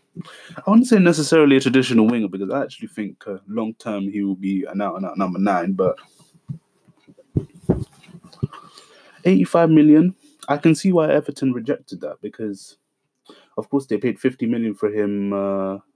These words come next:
about eighteen months ago. And so you would think that they would at least want to double their money. And then you look at the potential that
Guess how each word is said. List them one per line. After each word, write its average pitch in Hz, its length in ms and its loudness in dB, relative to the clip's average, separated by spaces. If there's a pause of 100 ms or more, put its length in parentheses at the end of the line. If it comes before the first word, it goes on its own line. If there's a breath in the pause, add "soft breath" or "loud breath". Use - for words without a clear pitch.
(200)
about 101 240 -4
eighteen 107 280 -4
months 104 220 -6
ago. 107 300 0 (720 soft breath)
And 98 80 -8
so 95 300 -2
you 104 300 0
would 104 120 0
think 110 200 0
that 101 120 2
they 104 120 4
would 98 120 4
at 80 80 0
least 117 320 0
want 95 140 -2
to 95 60 -4
double 101 280 2
their 98 140 2
money. 101 480 -2 (1160 loud breath)
And 101 140 -8
then 104 140 -2
you 107 120 4
look 165 180 4
at 139 140 4 (380)
the - 80 2
potential - 600 2
that - 220 0